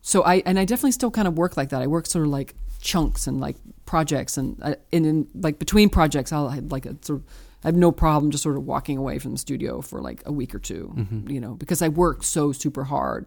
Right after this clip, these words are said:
Speaker 1: sometimes, like, seven days a week, like, fourteen hours a day, like,
Speaker 2: Yeah.
Speaker 1: like, figuring stuff out and working super hard. Um, so, I mean, like, best case scenario, I'd roll in at ten
Speaker 2: Mm-hmm.
Speaker 1: and, like, leave, you know, at six, but that's not really my style.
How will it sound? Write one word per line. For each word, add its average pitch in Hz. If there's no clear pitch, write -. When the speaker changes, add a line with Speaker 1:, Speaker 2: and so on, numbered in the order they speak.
Speaker 1:
sometimes, -
like, 127
seven 160
days 147
a 147
week, 135
like, 117
fourteen 147
hours 139
a 143
day, -
like, 113
Speaker 2:
Yeah. 104
Speaker 1:
like, 120
figuring 156
stuff 131
out -
and 143
working 147
super 135
hard. -
Um, 135
so, 156
I 247
mean, 262
like, 220
best 254
case 233
scenario, 185
I'd 156
roll 156
in 151
at -
ten 156
Speaker 2:
Mm-hmm. 113
Speaker 1:
and, 160
like, 143
leave, 147
you 170
know, 135
at -
six, -
but -
that's 190
not 247
really 220
my 185
style. 156